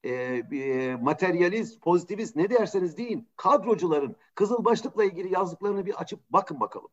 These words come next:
Otuzlu yıllardı. Yani, e, ve, e, bunu tabii, e, hani, e, bir gerçek bir dine kıyaslayarak söylendiklerini,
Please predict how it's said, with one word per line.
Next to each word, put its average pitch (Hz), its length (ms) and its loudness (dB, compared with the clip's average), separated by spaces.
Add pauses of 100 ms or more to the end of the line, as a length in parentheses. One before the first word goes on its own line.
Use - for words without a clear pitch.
(140)
Otuzlu 160 380 -2
yıllardı. 156 480 -2 (920)
Yani, 131 380 2 (340)
e, 113 80 -2 (760)
ve, 180 400 4
e, 127 220 -2
bunu 160 180 4
tabii, 180 360 2 (140)
e, 123 80 -6 (800)
hani, 131 220 2 (600)
e, 113 180 -6
bir 147 200 -4 (420)
gerçek 160 480 4
bir 165 120 -6
dine 202 260 4
kıyaslayarak 202 580 2
söylendiklerini, 117 920 -2